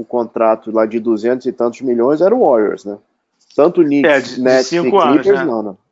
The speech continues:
Speaker 1: Isso,
Speaker 2: É,
Speaker 1: isso aí.
Speaker 2: é que, é que eu acho que tem que tomar um cuidado, que assim, quando o nego olha os valores, tem uma diferença muito grande de quarenta, cinquenta milhões aí,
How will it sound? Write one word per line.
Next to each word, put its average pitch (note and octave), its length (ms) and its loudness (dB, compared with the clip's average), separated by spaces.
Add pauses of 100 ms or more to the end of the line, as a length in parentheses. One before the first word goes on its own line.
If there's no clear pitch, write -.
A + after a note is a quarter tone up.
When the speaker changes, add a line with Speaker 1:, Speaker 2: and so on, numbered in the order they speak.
(140)
Speaker 1:
Isso, C3 420 2
Speaker 2:
É, D#3+ 80 4
Speaker 1:
isso D3 140 0
aí. G#2 280 -6 (380)
Speaker 2:
é B3+ 80 2
que, C4 100 -12
é B3 240 -4
que - 80 -4
eu B3 60 0
acho - 80 -6
que - 60 -20
tem A3+ 100 -8
que - 60 -20
tomar G3 180 -2
um F3+ 80 -2
cuidado, E3 540 -2
que F3 80 -4
assim, D3+ 400 -8
quando E3+ 180 -6
o E3+ 60 -8
nego D#3 220 -6
olha D#3 260 2
os C3+ 80 -8
valores, C3 560 -4
tem D3+ 80 -14
uma D#3 100 -10
diferença D3+ 320 -12
muito D#3 220 -16
grande D3 220 -8
de A#2+ 60 -20
quarenta, C#3+ 320 -2
cinquenta C3 380 -10
milhões B2+ 380 -10
aí, D#3 280 -6